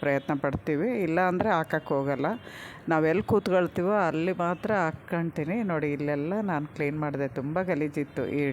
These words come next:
ಟ್ಯಾಂಕ್ ಹತ್ರ ನಾನೆಲ್ಲ ಇಟ್ಟಿದ್ನಲ್ಲ, ಗಾಳಿಗೆ ಹೋಗ್ಬಿಟ್ಟು ಅಷ್ಟು ಗುಡ್ಸಿದ್ದಕ್ಕೇನೆ ಬರೀ ಒಂದು ರೂಮಷ್ಟು, ಚಿಕ್ಕ ರೂಮಷ್ಟು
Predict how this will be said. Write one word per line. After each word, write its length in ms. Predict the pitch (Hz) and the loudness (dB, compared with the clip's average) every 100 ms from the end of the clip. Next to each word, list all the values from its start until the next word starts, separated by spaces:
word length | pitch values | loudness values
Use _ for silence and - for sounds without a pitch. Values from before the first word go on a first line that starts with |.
| - | 0
ಟ್ಯಾಂಕ್ 340 | 143 165 170 | 0 0 -2
ಹತ್ರ 200 | 160 - 147 160 170 | -2 0 0 0 -2
ನಾನೆಲ್ಲ 340 | 147 135 131 156 160 | 0 0 0 0 -2
ಇಟ್ಟಿದ್ನಲ್ಲ, 460 | 160 143 131 143 202 - - - - - - | -4 -4 -4 -4 -6 -12 -12 -12 -12 -12 -2
ಗಾಳಿಗೆ 360 | 143 151 196 190 | 2 4 4 4
ಹೋಗ್ಬಿಟ್ಟು 380 | 180 151 156 233 220 | 2 0 -2 0 2
ಅಷ್ಟು 260 | 156 - 254 | 0 -2 -4
ಗುಡ್ಸಿದ್ದಕ್ಕೇನೆ 840 | 196 190 - 202 202 - 196 208 220 160 131 | -2 -2 -2 -2 -2 -2 -2 0 0 0 0
ಬರೀ 200 | 156 170 - - | 0 0 0 -2
ಒಂದು 360 | 147 143 143 139 135 139 - - - - | 0 0 2 0 0 -2 -10 -18 -18 -8
ರೂಮಷ್ಟು, 540 | 135 180 208 220 - 156 | 0 0 2 0 0 -4
ಚಿಕ್ಕ 380 | - 180 - 233 | -2 -6 -2 -2
ರೂಮಷ್ಟು 580 | 190 190 196 185 - | 0 0 0 -2 -2